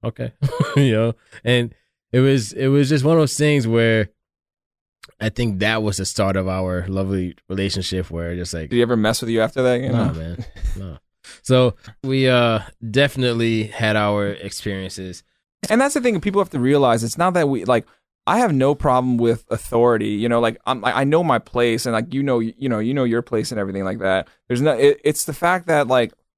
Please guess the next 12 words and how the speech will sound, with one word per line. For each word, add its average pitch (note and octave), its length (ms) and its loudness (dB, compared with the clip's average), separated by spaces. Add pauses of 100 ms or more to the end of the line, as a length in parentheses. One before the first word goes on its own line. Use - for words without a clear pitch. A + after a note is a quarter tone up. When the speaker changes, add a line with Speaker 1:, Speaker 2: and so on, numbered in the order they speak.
(180)
Speaker 2:
when C#3+ 280 2
someone F#3+ 680 2
is C3 400 0
using C3 560 0
their A#2 180 4
power B2+ 680 0 (300)
in A2+ 160 -2
such - 440 0
a A2 120 -2
negative G#2+ 640 -2
light, A2 360 0
Speaker 1:
Yeah. E2+ 280 -6